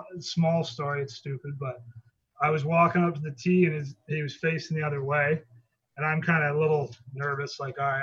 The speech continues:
I'll go past him and then I'll turn around and look and see if he wants to introduce himself." You kinda wait for the players. And before I got up there, he turned around and said hi to me and used my name. And it kinda shocked me.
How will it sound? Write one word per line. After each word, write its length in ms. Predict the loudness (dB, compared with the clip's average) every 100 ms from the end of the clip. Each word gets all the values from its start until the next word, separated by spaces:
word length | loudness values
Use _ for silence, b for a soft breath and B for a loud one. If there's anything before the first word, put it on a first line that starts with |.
| -4
I'll 120 | -4
go 160 | -6 -2
past 400 | 0 0 -2 -4
him 160 | -4
and 80 | -4
then 100 | -4 -4
I'll 160 | -6
turn 200 | -6 -4
around 260 | -4 -4 -4
and 80 | -4
look 220 | -4 -4
and 120 | -8
see 180 | -8 -6
if 100 | -6
he 140 | 0 0
wants 320 | 0 -4 -6
to 180 | -10 -10 -14 _ _ _
introduce 400 | -4 -2 0 -2
himself." 500 | -2 -4 -4 -4 -6 -12 -16
You 80 | -2
kinda 180 | 0 2
wait 240 | 2 0
for 80 | -4
the 80 | -8
players. 520 | -2 0 0 -2 -8 _ _ _ _ _ _ _ _
And 100 | -4
before 340 | -2 0 4 6
I 120 | 6
got 140 | 4 2
up 140 | 0
there, 120 | -2 0
he 180 | 0
turned 260 | 0 -2 0
around 300 | 0 0 0
and 100 | -4
said 180 | -4 -2
hi 240 | 0 0
to 80 | -2
me 300 | 0 0 0
and 140 | -2 -2
used 180 | 0
my 120 | -2 -2
name. 380 | -2 -2 -4 -10 -20 _ _ _ _ _
And 80 | -18
it 60 | -6
kinda 200 | -2 0
shocked 500 | -2 0 2 2 2
me. 280 | -2 -4 -8